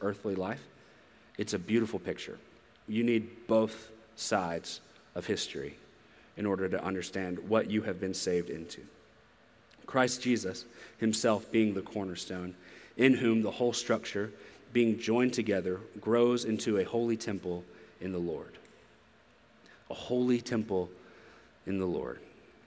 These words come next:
Our participation in this community, our serving, our loving, our forgiving, our vulnerability,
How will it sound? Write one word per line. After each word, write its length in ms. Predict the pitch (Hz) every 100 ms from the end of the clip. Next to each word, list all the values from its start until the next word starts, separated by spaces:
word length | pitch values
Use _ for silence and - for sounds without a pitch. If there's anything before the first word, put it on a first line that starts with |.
| - - -
Our 120 | 143 139
participation 960 | 143 139 - 147 165 - 147 131 139
in 300 | 127 123 131
this 200 | 127 127
community, 580 | - 117 101 90 76 - -
our 120 | 101
serving, 680 | - 131 139 147 156 151 147 - - - -
our 180 | 98 95
loving, 640 | 104 135 139 151 151 143 - - -
our 140 | 107 98
forgiving, 760 | - 95 127 131 147 151 147 - - - - -
our 140 | 104
vulnerability, 920 | 104 117 101 90 113 135 143 147 143